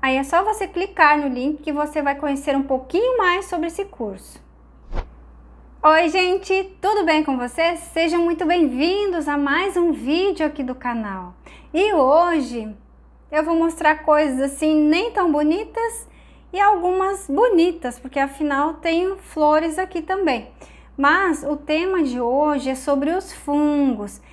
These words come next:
Se você já fez de tudo aí, já passou água oxigenada, que no caso aqui eu já passei água oxigenada, já passei própolis, ah,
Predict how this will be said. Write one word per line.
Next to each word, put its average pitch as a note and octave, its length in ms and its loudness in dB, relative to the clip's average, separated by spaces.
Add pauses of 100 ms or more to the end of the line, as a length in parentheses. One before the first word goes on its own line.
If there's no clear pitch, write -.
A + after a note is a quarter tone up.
(140)
Se - 140 -6
você D#4+ 340 0
já D#4+ 160 2
fez D#4 380 -2
de C#4+ 160 0 (200)
tudo F4 460 2
aí, B3+ 420 0 (260)
já D4 260 2
passou D#4 640 0
água C4+ 380 2
oxigenada, G#3+ 1080 -8 (120)
que - 80 -6
no B3 100 -4
caso B3 340 2
aqui A#3+ 180 -6
eu E4 60 0
já D4+ 120 -2
passei C#4 520 0
água C4+ 240 0
oxigenada, G#3+ 880 -6
já C#4 280 2
passei D4+ 400 0
própolis, B3 1040 0 (480)
ah, A#3 400 2